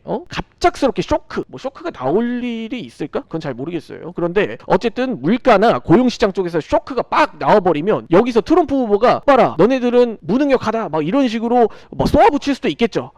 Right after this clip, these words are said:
그렇게 해서 트럼프 후보가 지지율을 추월을 할 수도 있고, 그런 상황이 연출이 될 수 있기 때문에 매크로에도, 그리고 발언에도 중요하게 우리가 눈여겨보고 있어야 된다라는 거예요. 아직까지는 뭔가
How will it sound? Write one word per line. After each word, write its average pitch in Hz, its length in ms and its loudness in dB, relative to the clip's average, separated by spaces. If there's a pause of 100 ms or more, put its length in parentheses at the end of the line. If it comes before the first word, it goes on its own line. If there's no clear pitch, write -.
(100)
그렇게 226 260 -2
해서 202 120 -2
트럼프 269 340 -6
후보가 240 460 2
지지율을 202 500 -2
추월을 330 400 2
할 220 100 6
수도 - 160 0
있고, - 400 -12
그런 294 380 0
상황이 247 360 0
연출이 165 320 -2
될 202 120 4
수 - 120 -6
있기 - 160 -10
때문에 190 520 -2
매크로에도, 196 840 0 (260)
그리고 233 420 0 (240)
발언에도 302 640 2
중요하게 202 540 2
우리가 165 460 2 (240)
눈여겨보고 233 720 2
있어야 240 340 2
된다라는 190 460 2
거예요. 110 340 2
아직까지는 254 840 2 (240)
뭔가 285 640 4